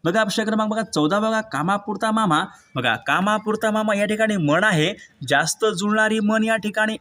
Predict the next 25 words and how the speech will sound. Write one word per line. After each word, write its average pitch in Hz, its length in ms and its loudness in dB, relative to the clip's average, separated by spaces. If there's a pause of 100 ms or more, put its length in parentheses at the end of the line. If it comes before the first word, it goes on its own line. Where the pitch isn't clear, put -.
आपल्याला 131 420 0 (340)
ओळखायची 120 440 -2
आहे. 131 280 2 (320)
बघा, 123 200 -2
ताकापुरती 208 680 -6 (140)
आजीबाई 185 360 -4
या 220 80 -2
ठिकाणी 135 380 0 (360)
जास्त 170 320 -2
जुळणारी 143 560 0
म्हण 123 260 0
असेल. 127 400 0 (440)
प्रश्न 208 200 -2
क्रमांक 220 240 0
पुढचा 190 260 -2
बघा, 214 240 0 (160)
एक 196 260 -4
गाव 208 200 0
दोन 139 240 2
तुकडे, 180 400 0 (260)
वाक्यप्रचार 214 640 -4
या 214 80 -4
ठिकाणी 214 320 -4
बघा, 220 240 -2 (560)
अर्थ 170 280 -4